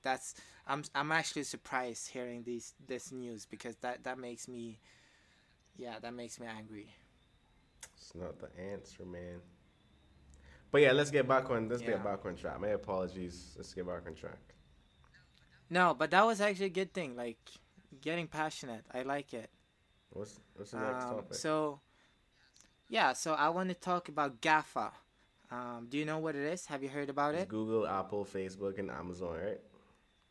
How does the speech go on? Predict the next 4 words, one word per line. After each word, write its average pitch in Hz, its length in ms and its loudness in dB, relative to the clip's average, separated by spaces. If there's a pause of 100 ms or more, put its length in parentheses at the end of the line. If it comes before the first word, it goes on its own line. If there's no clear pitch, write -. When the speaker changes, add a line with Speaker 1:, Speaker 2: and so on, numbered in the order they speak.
(1300)
Speaker 1:
Exactly. 120 840 -4
So 139 200 -2
Google, 185 340 4
Apple, 151 580 4